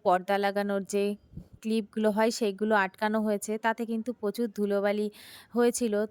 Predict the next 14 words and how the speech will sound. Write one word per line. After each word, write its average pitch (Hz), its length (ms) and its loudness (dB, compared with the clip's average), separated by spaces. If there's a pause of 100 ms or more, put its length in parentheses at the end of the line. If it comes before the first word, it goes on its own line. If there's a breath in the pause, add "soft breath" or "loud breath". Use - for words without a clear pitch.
তো 226 80 0 (160)
আমি 202 180 -4 (460 soft breath)
রাত 196 220 2 (180)
জেগে 208 380 -4 (720)
ঘরদোর 196 400 0 (120)
পরিষ্কার 196 460 -4
করে 214 160 -2 (100)
রেখেছি, 214 360 -8 (300)
সেই 247 220 -2
জন্য 240 180 -2 (280)
আজকে 185 240 -10 (120)
কিন্তু 196 280 -10 (460 loud breath)
কাজের 196 300 -2 (180)
অতটাও 196 380 -4